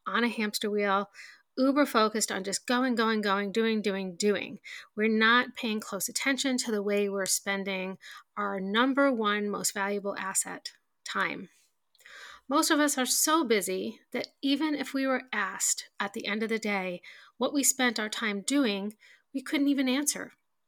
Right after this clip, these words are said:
Today, I want to talk about becoming more intentional with your time, bringing awareness to how you're spending your time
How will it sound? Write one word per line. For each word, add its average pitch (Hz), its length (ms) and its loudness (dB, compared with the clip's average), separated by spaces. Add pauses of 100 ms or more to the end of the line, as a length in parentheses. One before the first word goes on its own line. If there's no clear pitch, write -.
(640)
Today, 277 540 4
I 240 40 0
want 285 240 2
to 285 60 -4
talk 247 160 0
about 226 240 -4
becoming 220 420 -4
more 240 440 2
intentional 208 840 -2
with 214 200 -6
your 254 100 -4
time, 190 440 -6 (460)
bringing 254 300 2
awareness 240 600 4
to - 80 -6
how 220 180 -4
you're 202 160 -4
spending 240 540 0
your 233 100 0
time 202 440 -4